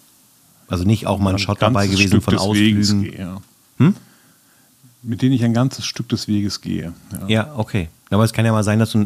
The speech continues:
Speaker 1: auch ein interessantes Bild von einer Person gemacht hast, weil man mit mehreren Gruppen zusammen auf irgendeinem Ausflug war und das sich, weil es einfach ein schönes Bild war. Das hätte ja auch sein können, also.
Speaker 2: Ja, es, es gibt ein Bild, das hebt sich von allen anderen ab, aber das ist versteckt.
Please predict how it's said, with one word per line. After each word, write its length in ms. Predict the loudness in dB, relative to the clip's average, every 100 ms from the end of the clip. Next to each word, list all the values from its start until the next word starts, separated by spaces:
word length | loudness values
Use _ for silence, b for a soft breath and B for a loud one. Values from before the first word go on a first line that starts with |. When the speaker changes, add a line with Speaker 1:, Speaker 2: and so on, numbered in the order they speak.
| 2
Speaker 1:
auch 220 | -2 0
ein 80 | -2
interessantes 540 | -2 -4 -2 -2 -2
Bild 300 | 0 2 0 -2
von 120 | -2
einer 60 | 0
Person 300 | 0 2 2
gemacht 240 | 2 0 -4
hast, 160 | -2
weil 100 | 0
man 140 | 0 0
mit 120 | 0
mehreren 360 | 2 4 2
Gruppen 340 | 2 0 0 -2
zusammen 280 | 0 0 0
auf 80 | -2
irgendeinem 280 | -4 -2
Ausflug 420 | -2 -2 -2 -2 0
war 160 | 0
und 180 | 0 0
das 140 | 0
sich, 200 | -2 -6 -14 _ -10
weil 240 | -2 0
es 60 | 0
einfach 160 | 0
ein 80 | 0
schönes 240 | 0 -2 -2
Bild 220 | -4 -2
war. 120 | -6
Das 220 | -6 -8 -6
hätte 160 | -2
ja 60 | -2
auch 60 | -2
sein 240 | -4 -6
können, 220 | -6 -6
also. 260 | -6 -8 -10 -12 -14
Speaker 2:
Ja, 180 | -10 -10
es, 220 | -10 -8
es 220 | -8 -6
gibt 240 | -4 -4 -2
ein 240 | -2 0
Bild, 200 | -2 -2
das 180 | -4 -6
hebt 180 | -8 -8
sich 120 | -16
von 180 | -12 -10
allen 260 | -8 -8 -8
anderen 300 | -10 -10 -8
ab, 140 | -6
aber 140 | -6 -6
das 120 | -10
ist 140 | -14
versteckt. 680 | -12 -14 -16 -18 -20 -20